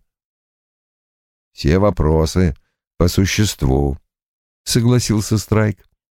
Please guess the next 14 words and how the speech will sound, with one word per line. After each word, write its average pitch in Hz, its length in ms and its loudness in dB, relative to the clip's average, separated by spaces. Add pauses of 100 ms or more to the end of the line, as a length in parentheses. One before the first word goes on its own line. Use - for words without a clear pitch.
(300)
"Кстати, - 640 -2 (340)
полицейские 104 680 2
обошли 95 360 0
все 131 220 0
подъезды, 90 680 0 (400)
опросили 117 800 2
всех 120 440 0
жильцов, 87 640 -2 (220)
хотя 117 440 2
обыски 156 520 2
в 147 80 -8
квартирах 110 640 0
не 98 180 2
производились". 90 840 -2